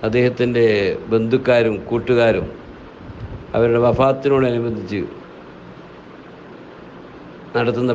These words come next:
പരിപാടിയിൽ ഇങ്ങനൊരു അവസരം തന്നതിൽ ഞാൻ അള്ളാഹുവിനെ സ്തുതിക്കുകയാണ്. അൽഹംദുലില്ലാഹി അലാ കുല്ലി ഹാൽ.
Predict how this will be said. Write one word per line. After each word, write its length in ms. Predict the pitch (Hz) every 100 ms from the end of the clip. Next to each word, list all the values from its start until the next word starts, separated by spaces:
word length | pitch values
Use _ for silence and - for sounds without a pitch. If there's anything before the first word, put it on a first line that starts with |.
| 98
പരിപാടിയിൽ 580 | 117 127 135 127 104 - - - - - - - - - - - - - - - -
ഇങ്ങനൊരു 360 | 117 139 143 139 127
അവസരം 340 | 131 147 151 143
തന്നതിൽ 380 | 135 127 127 120 117
ഞാൻ 120 | 120 117
അള്ളാഹുവിനെ 540 | 117 127 117 120 113
സ്തുതിക്കുകയാണ്. 680 | - 110 107 117 110 104 98 98
അൽഹംദുലില്ലാഹി 840 | 95 110 117 110 101 98 92 95 95
അലാ 100 | 104 -
കുല്ലി 260 | 104 98 90
ഹാൽ. 180 | 104 98